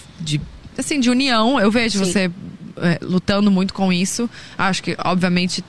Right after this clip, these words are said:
Speaker 1: tem muito a ver com a sua história de vida. Mas é ótimo isso que você, que você, que, que você não. Porque, assim, eu acho que qualquer outra pessoa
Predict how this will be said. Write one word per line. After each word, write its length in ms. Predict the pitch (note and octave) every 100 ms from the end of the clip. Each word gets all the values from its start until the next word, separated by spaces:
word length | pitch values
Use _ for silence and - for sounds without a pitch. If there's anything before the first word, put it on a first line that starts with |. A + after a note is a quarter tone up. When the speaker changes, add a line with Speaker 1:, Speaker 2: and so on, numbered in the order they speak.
| -
Speaker 1:
tem 120 | F#3
muito 240 | F3+ F3+
a 20 |
ver 120 | F#3 F3
com 60 |
a 20 |
sua 120 | E3+ F#3
história 280 | - F3+
de 100 | F3
vida. 400 | F3+ E3+ E3 G3+ G#3+ - - -
Mas 220 | F3+ E3+
é 100 | F#3+ -
ótimo 600 | G3 A3 C4 - A3+ G3
isso 240 | F#3+ -
que 80 | F#3
você, 400 | - F#3+ F3 E3 -
que 60 | -
você, 200 | G3 F3+ - - - - - - -
que, 180 | - -
que 200 | - G3+
você 500 | - G#3+ A3 A3+ G#3 - - - - -
não. 1000 | G#3 A#3 B3+ B3 B3 A#3 G#3+ G#3 G3 F#3 - -
Porque, 220 | G3+ A#3+
assim, 240 | C#4 C4+ G#3
eu 60 |
acho 200 | G3 G#3+
que 340 | - A#3+ A3+ - - - - - - - -
qualquer 260 | A3 G#3 B3+
outra 200 | C4 A3+
pessoa 640 | F#3+ - A3 G3+ E3 D#3